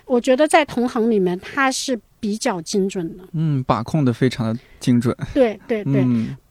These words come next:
Speaker 1: 包括就是因为我们跟不同的出版社合作，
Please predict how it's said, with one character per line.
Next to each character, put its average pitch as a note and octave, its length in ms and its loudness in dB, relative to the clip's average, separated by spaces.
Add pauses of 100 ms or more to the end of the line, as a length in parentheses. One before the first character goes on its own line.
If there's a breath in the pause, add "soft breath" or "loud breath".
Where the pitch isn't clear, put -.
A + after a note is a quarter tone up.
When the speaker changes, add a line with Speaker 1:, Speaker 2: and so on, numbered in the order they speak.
Speaker 1:
包 E4 180 6
括 C#4 480 4
就 C4+ 180 -4
是 B3+ 320 -6
因 D#4+ 160 4
为 F#4 80 8
我 D#4 160 6
们 F#3+ 220 2
跟 D4 180 4
不 F4 140 -2
同 G3 300 -2
的 A#3 100 -6
出 - 140 -6
版 G#3+ 160 0
社 G#3+ 180 -2
合 F#3 320 -8
作， G3+ 340 -4